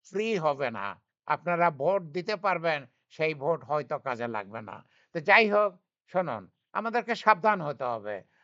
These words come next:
আমরা যদি সাবধান না হই, আমরা যদি সাবধান না হই, তাহলে আমাদের কপালে দুঃখ আছে, আমাদের কপালে দুঃখ আছে। এত বছর পরে, পনেরো ষোলো বছর পরে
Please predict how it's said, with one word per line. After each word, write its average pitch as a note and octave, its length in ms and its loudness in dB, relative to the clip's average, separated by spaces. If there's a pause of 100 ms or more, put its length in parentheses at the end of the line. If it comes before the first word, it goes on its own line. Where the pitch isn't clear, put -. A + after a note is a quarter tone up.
(140)
আমরা A3 280 0
যদি A#3+ 220 0
সাবধান G#3+ 540 2
না G3 360 6
হই, D#3 540 2 (380)
আমরা D#3+ 300 -2
যদি E3 320 -4
সাবধান C#3+ 600 -2
না C3+ 300 -2
হই, A#2 360 -8 (320)
তাহলে D3+ 260 -2
আমাদের D#3 440 0
কপালে C#3+ 440 -2
দুঃখ C3+ 400 -8
আছে, A2 500 -10 (320)
আমাদের G3+ 340 0
কপালে A3 340 4
দুঃখ G#3 400 0
আছে। A#2 560 0 (1600)
এত F#3 220 0
বছর A#3+ 600 4
পরে, F#3 500 0 (320)
পনেরো F#3+ 400 2
ষোলো F#3 340 -2
বছর D#3+ 380 -4
পরে B2 480 -4